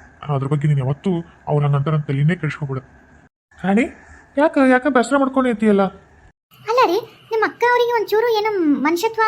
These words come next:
Speaker 2: ಮಾನವೀಯತೆ, ಪ್ರೀತಿ ಏನು ಇಲ್ಲ, ಇಲ್ಲ ಏನು? ಅಲ್ಲ, ತಾವು ಒಂದ್ ಹೆಣ್ಣಾಗಿ ಒಂದ್ ಇನ್ನೊಂದ್ ಹೆಣ್ಣಿನ ಕಷ್ಟ ಅರ್ಥ ಮಾಡ್ಕೊಳ್ಳಲ್ಲ ಅಂದ್ರೆ ಹೆಂಗ?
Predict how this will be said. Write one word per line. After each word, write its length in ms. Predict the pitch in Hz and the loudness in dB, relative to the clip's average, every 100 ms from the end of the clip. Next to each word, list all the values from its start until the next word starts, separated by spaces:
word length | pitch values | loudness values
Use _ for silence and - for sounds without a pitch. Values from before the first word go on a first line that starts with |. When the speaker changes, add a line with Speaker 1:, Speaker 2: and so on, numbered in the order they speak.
| 427 | 0
Speaker 2:
ಮಾನವೀಯತೆ, 480 | 339 403 415 415 415 | -2 -2 -4 -2 -2
ಪ್ರೀತಿ 400 | 370 427 427 403 | -2 -2 0 -2
ಏನು 100 | 415 | -2
ಇಲ್ಲ, 160 | 359 453 | -2 0
ಇಲ್ಲ 100 | 427 | 0
ಏನು? 180 | 349 381 | -2 -4
ಅಲ್ಲ, 380 | - - - 427 | -8 -16 -8 -6
ತಾವು 260 | 427 330 370 | -2 -2 -2
ಒಂದ್ 300 | 440 427 381 | 0 0 -2
ಹೆಣ್ಣಾಗಿ 360 | 349 392 381 | -2 -2 -2
ಒಂದ್ 120 | 381 339 | -2 -2
ಇನ್ನೊಂದ್ 220 | 359 392 | -2 -2
ಹೆಣ್ಣಿನ 180 | 392 392 | -4 -4
ಕಷ್ಟ 200 | 285 370 | -4 -4
ಅರ್ಥ 120 | 381 381 | -4 -6
ಮಾಡ್ಕೊಳ್ಳಲ್ಲ 300 | 381 392 381 | -4 -2 -2
ಅಂದ್ರೆ 160 | 370 | -4
ಹೆಂಗ? 120 | 370 | -4